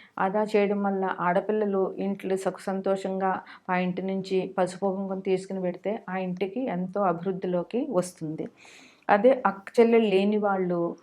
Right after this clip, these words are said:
మేనత్త అంటే తండ్రి చెల్లెలు, తండ్రి అత్-, అక్క ఎవరు, ఆ మేనత్తని గౌరవించాలి. ఆ మేనత్తని కనీసం సంవత్సరానికి రెండు సార్లు, మూడు సార్లు, ఎన్నిసార్లు వీలైతే అన్నిసార్లు పిలిచి ఆమెకి పట్-,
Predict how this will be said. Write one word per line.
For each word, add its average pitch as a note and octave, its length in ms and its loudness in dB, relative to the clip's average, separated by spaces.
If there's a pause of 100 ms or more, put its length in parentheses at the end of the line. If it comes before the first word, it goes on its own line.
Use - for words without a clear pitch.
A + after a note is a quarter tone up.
(240)
మేనత్త G3 560 2 (160)
అంటే G3+ 220 0
తండ్రి G#3 380 6 (140)
చెల్లెలు, F3 400 2 (120)
తండ్రి G3+ 320 2
అత్-, - 460 -2
అక్క F#3 240 -6 (380)
ఎవరు, G3+ 220 4 (100)
ఆ G3+ 120 0
మేనత్తని G#3 600 0
గౌరవించాలి. F3 800 0
ఆ G3 80 -2
మేనత్తని G3 680 -2 (260)
కనీసం G3 480 -2 (340)
సంవత్సరానికి G3 640 0
రెండు F#3+ 240 0
సార్లు, F#3+ 380 0
మూడు F#3 260 -2
సార్లు, F3+ 280 -2
ఎన్నిసార్లు G3+ 580 2
వీలైతే F#3+ 380 0
అన్నిసార్లు F3+ 460 -4
పిలిచి F3+ 440 -4 (160)
ఆమెకి F#3 400 -2 (380)
పట్-, F#3+ 180 2